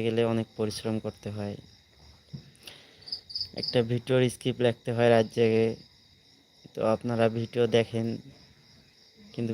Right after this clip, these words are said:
ভিডিওতে লাইক, কমেন্টস করেন না। তো সবাইকে বলবো আমার ভিডিওতে লাইক, কমেন্টস করার জন্য। জি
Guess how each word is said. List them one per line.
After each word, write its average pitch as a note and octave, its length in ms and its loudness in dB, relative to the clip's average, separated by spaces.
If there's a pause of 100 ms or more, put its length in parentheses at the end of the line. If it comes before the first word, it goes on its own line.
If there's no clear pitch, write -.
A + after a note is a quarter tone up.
ভিডিওতে A#2+ 340 2 (100)
লাইক, A2 180 4 (220)
কমেন্টস G#2 420 -2
করেন G#2 300 -2
না। G2 60 -8 (1300)
তো B2 120 0 (1600)
সবাইকে A#2+ 380 4 (100)
বলবো A#2+ 260 4 (1160)
আমার A2+ 300 -2 (1400)
ভিডিওতে A#2+ 480 4 (160)
লাইক, A#2 200 6 (140)
কমেন্টস A#2 360 0 (120)
করার A2+ 280 2
জন্য। A#2 220 0 (3250)
জি C3+ 180 2